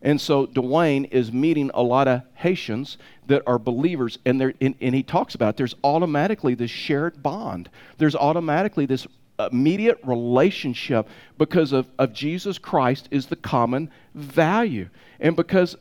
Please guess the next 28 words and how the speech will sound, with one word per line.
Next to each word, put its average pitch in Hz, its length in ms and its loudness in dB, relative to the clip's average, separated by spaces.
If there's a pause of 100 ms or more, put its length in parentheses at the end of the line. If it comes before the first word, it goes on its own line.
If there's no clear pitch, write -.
because 208 380 0
of 180 100 -2
our 151 100 2
commitment 151 420 -4
to 131 40 -16
Jesus 147 300 -8
Christ, 202 360 -2
we 196 140 -2
have 160 400 0
shared 190 400 -4
values. 139 560 0
It's 156 160 -6
this, 156 160 -4 (320)
it's - 220 0
fellowship 202 600 0
is 147 120 -6
like 160 240 0
this 135 220 -6 (100)
shared 208 480 0
life. 165 440 2
In 151 120 0
other 202 180 2
words, 160 220 -2
there's 156 160 -4
a 143 40 2
level 185 520 2
of 135 100 -2
friendship 185 680 -4